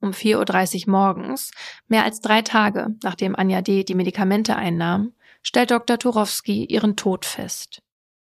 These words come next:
Er füllt den Leichenschauschein aus und kreuzt als Todesart natürlicher Tod an. Bei der Todesursache vermerkt er Nierenversagen, Tablettenintoxikation und Depression.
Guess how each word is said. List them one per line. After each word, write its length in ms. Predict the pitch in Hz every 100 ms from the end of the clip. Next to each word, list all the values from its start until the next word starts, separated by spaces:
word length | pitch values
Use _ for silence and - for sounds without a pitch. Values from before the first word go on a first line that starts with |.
| _ _ _ -
Er 100 | 240
füllt 220 | 277 277
den 80 | 262
Leichenschauschein 920 | 208 208 208 - 190 185 - 185 -
aus 340 | - - 262
und 140 | - 226
kreuzt 380 | - 240 -
als 180 | 226 220
Todesart 720 | - 233 220 214 - 196 - - _
natürlicher 680 | 202 196 - 220 185 - -
Tod 300 | - 220 -
an. 320 | - 214 214 - _ _ _ _ _ _ _ _ _ -
Bei 120 | 202
der 100 | 196
Todesursache 960 | 262 262 254 - 202 190 190 202 233
vermerkt 400 | - 220 208 208
er 320 | - 208 208 -
Nierenversagen, 1080 | 220 226 214 202 208 196 185 185 208 226 - -
Tablettenintoxikation 1600 | 220 202 208 208 175 185 190 - 190 190 - 202 196 214 - _ -
und 160 | 202 208
Depression. 680 | 208 190 - - 190 202